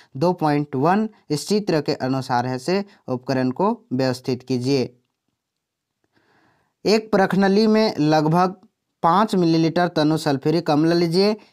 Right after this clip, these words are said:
इसमें दानेदार जिंक के टुकड़े डालिए। दानेदार जिंक के टुकड़े की सतह पर आप क्या देखते हैं? तो दानेदार जिंक के टुकड़े के सामने, अ, हाइड्रोजन गैस के बुलबुले, अ,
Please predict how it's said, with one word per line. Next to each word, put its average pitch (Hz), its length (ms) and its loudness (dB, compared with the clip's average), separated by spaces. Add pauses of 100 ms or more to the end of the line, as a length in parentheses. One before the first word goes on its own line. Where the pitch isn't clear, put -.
(100)
इसमें 196 340 0
दानेदार 160 500 2
जिंक 202 420 0 (100)
के 160 260 0 (240)
टुकड़े 151 360 0
डालिए। 120 540 -2 (840)
दानेदार 190 460 4
जिंक 202 320 2
के 220 100 2
टुकड़े 190 360 0
की 196 140 -2
सतह 165 300 -2
पर 170 200 0
आप 143 380 0
क्या 180 420 0
देखते 131 360 -4
हैं? 127 260 -4
तो 127 140 -6
दानेदार 143 500 0
जिंक 156 300 -4
के 175 80 -2
टुकड़े 151 400 -2
के 165 160 -4
सामने, 147 420 -2
अ, 135 680 -4
हाइड्रोजन 165 540 0
गैस 135 240 -2
के 185 140 -4
बुलबुले, 135 540 0
अ, 214 40 -8